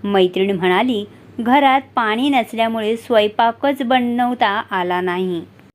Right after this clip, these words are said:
हे सांगतानाच तिला भोवळ आली. ती खाली कोसळली. मी पाणी शोधायला ओढ्यावर गेले.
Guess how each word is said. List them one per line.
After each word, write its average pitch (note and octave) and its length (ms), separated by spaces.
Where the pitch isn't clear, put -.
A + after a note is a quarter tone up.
हे A3 180
सांगतानाच A3+ 880
तिला A#3 360
भोवळ G3 460
आली. E3+ 380
ती E4 160
खाली A3+ 380
कोसळली. C4 680
मी C#4 180
पाणी B3 500
शोधायला A3+ 680
ओढ्यावर G3+ 540
गेले. E3 380